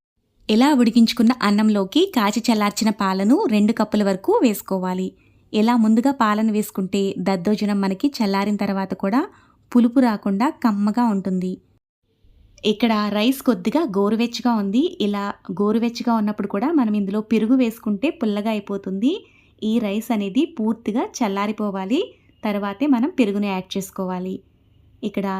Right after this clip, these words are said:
రైస్ ఇంకా ఈ పాలు ఇలా బాగా కలుపుకున్న తర్వాత కాసేపు ఇలా పక్కన పెట్టుకుని మనం ఈ దద్దోజనానికి తాలింపును వేసుకోవాలి. ప్రసాదం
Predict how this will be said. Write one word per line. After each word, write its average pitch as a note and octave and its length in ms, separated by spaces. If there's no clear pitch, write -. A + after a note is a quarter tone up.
రైస్ A3+ 240
ఇంకా A#3+ 180
ఈ G#3+ 40
పాలు G3 280
ఇలా G3+ 140
బాగా F#3+ 300
కలుపుకున్న G3+ 420
తర్వాత F#3+ 500
కాసేపు G#3 460
ఇలా G3 180
పక్కన G3 320
పెట్టుకుని A3 340
మనం G3 180
ఈ - 100
దద్దోజనానికి G3 720
తాలింపును G3 480
వేసుకోవాలి. F3+ 540
ప్రసాదం A#3+ 420